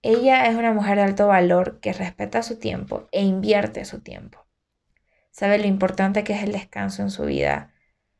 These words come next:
Sabe que cada día se tiene que levantar con energía para comerse el mundo. Entonces, no. Emma, la verdad que no saldría con un hombre con vicios, con un hombre con malos hábitos. Mm, mm.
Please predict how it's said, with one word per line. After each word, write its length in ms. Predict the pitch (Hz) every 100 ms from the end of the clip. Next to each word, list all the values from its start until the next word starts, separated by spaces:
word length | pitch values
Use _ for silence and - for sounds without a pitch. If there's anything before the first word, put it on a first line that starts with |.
| _
Sabe 340 | - 202 202
que 420 | 208 190 180 - _ _ _ _ _ _ _
cada 200 | - 208
día 180 | 208 208
se 100 | 208
tiene 200 | 202 190
que 80 | 208
levantar 320 | 202 185 185 190
con 140 | 196
energía 480 | 190 185 - 190 196
para 200 | 196 190
comerse 360 | 180 175 -
el 80 | 185
mundo. 640 | 175 180 180 175 175 202 _ _ _ _ _
Entonces, 280 | - 247
no. 400 | 269 294 214 - _ _ _ -
Emma, 340 | 208 254 277
la 220 | - 196 185
verdad 240 | 190 202
que 120 | 220
no 180 | 208 220
saldría 380 | 220 202 196 196
con 140 | 190
un 120 | 185
hombre 420 | 185 185 190 208 208
con 220 | 180 175
vicios, 680 | 185 196 - 214 214 220
con 180 | - 185
un 120 | 185
hombre 260 | 185 185 185
con 140 | 185
malos 240 | 175 175 - -
hábitos. 540 | 185 170 - - - _ _ _ _ _ _ _ -
Mm, 260 | 185 180
mm. 140 | 196